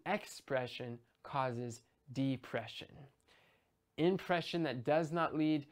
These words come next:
to expression causes depression. And I like the next verse in verse three. The Bible says, "Thou therefore endure hardness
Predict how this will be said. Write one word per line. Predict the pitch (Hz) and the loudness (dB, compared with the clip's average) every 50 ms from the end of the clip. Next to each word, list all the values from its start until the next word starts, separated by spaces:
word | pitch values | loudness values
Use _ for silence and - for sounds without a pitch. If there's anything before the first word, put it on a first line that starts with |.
| - _ - | -20 _ -4
to | - 143 139 - - | -4 -4 -2 -2 0
expression | 156 160 156 - - - 143 135 123 - - 127 123 123 120 120 - - _ _ - | -2 -2 -2 -2 -8 -2 -2 -2 -2 -2 -4 -6 -4 -6 -6 -8 -12 -20 _ _ -8
causes | - 131 123 127 123 117 120 120 117 113 - _ _ _ - - 120 | -2 0 0 0 0 -2 -4 -4 -6 -8 -10 _ _ _ -10 -8 -4
depression. | 117 135 139 135 135 - - 127 110 110 - - - - - - _ _ - _ - - - | -2 -2 -2 -2 -4 -6 -4 -4 -4 -4 -4 -8 -10 -10 -14 -18 _ _ -20 _ -20 -12 -4
And | - 135 | 0 2
I | |
like | 135 151 156 160 156 | 4 4 4 4 4
the | 165 | 2
next | 151 151 147 147 - - | 0 2 0 -2 -4 -6
verse | - 135 143 143 135 - | -2 0 0 0 0 -2
in | 139 135 120 | -2 -2 0
verse | 131 139 135 - - | -2 -2 -4 -4 -10
three. | - - 143 147 147 139 131 117 - - - _ _ _ _ _ _ _ _ _ _ _ _ _ - | -6 -4 -2 0 0 -2 -4 -6 -10 -20 -20 _ _ _ _ _ _ _ _ _ _ _ _ _ -4
The | - | 4
Bible | 123 147 147 147 143 131 | 8 10 10 10 8 4
says, | - - 151 139 135 123 - - - 131 113 113 | 2 4 4 4 4 2 -2 -6 -8 -8 -2 6
"Thou | 113 160 160 175 185 180 | 8 10 10 12 10 8
therefore | 139 120 143 175 214 226 - - - 143 123 117 107 110 - - | 8 6 6 6 6 6 2 0 0 0 2 2 2 0 -2 0
endure | - 165 156 143 165 165 156 131 | 2 4 6 6 6 6 6 4
hardness | - - - - - 190 208 220 214 175 160 135 123 123 123 - - | 2 -4 -8 -2 2 4 6 6 6 6 4 0 0 -2 -6 -8 -6